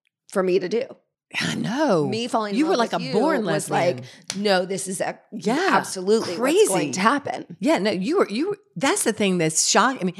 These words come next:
Speaker 1: I
Speaker 2: you're,
Speaker 1: know.
Speaker 2: you're very intelligent and you're also very self-assured. When you know your feelings, you don't even question 'em.
Speaker 1: When I know
Speaker 2: Of
Speaker 1: 'em,
Speaker 2: course,
Speaker 1: yeah.
Speaker 2: I questioned all of it. I was
Speaker 1: Right,
Speaker 2: like, "This
Speaker 1: right.
Speaker 2: can't be right." So yeah, you,
Speaker 1: Right.
Speaker 2: that's,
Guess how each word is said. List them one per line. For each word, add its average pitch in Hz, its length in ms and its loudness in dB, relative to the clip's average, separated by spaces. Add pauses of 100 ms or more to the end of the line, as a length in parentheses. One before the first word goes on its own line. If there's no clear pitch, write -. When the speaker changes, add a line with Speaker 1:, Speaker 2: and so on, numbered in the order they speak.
(160)
Speaker 1:
I - 80 -4
Speaker 2:
you're, 202 100 2
Speaker 1:
know. 381 200 2
Speaker 2:
you're - 60 0
very 185 220 0
intelligent 151 720 -4
and 170 100 0
you're 160 100 0
also 202 220 0
very 156 220 0
self-assured. 156 760 -2
When 147 160 -4
you 160 80 0
know 165 120 0
your 139 180 -6
feelings, 170 600 -2 (200)
you 180 160 -2
don't 277 140 0
even 131 180 -6
question 147 340 -6
'em. 90 160 -20 (600)
Speaker 1:
When 190 120 -2
I 196 60 2
know 196 80 2 (100)
Speaker 2:
Of - 60 -2
Speaker 1:
'em, 156 60 -2
Speaker 2:
course, 190 180 0
Speaker 1:
yeah. 180 100 4
Speaker 2:
I 190 60 2
questioned 139 560 -4 (260)
all 226 220 2
of 123 80 -12
it. - 140 -20 (280)
I - 40 -2
was 262 100 0
Speaker 1:
Right, 190 100 4
Speaker 2:
like, - 180 -2
"This 254 140 0
Speaker 1:
right. 185 180 2
Speaker 2:
can't 156 200 -2
be 180 160 0
right." 143 360 -4 (360)
So 285 140 0
yeah, 277 340 0
you, 156 100 -2
Speaker 1:
Right. 208 360 2
Speaker 2:
that's, 240 440 -2